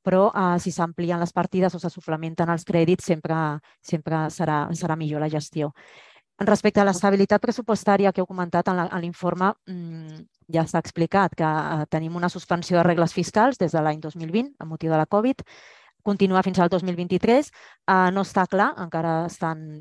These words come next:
mirant a veure si es continuarà pel dos mil vint-i-quatre, però com que hi ha aquesta suspensió,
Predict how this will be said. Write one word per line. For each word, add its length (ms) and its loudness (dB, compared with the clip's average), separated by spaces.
mirant 240 2
a 60 6
veure 180 4
si 160 -4
es 220 -18
continuarà 480 0
pel 320 0
dos 160 -4
mil 100 -6
vint-i-quatre, 600 2
però 200 4
com 160 0
que 100 6
hi 60 6
ha 20 6
aquesta 240 2
suspensió, 800 -2